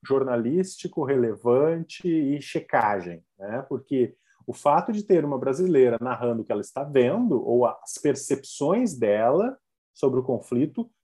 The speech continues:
não necessariamente a opinião dela possa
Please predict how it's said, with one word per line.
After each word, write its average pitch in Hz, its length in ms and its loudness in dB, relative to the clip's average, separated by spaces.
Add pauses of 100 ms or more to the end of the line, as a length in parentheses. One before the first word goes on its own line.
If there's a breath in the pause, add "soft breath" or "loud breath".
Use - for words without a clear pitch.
(120)
não 160 440 4
necessariamente 202 1080 -2
a 180 60 0
opinião 131 800 0 (520)
dela 127 440 2
possa 151 580 0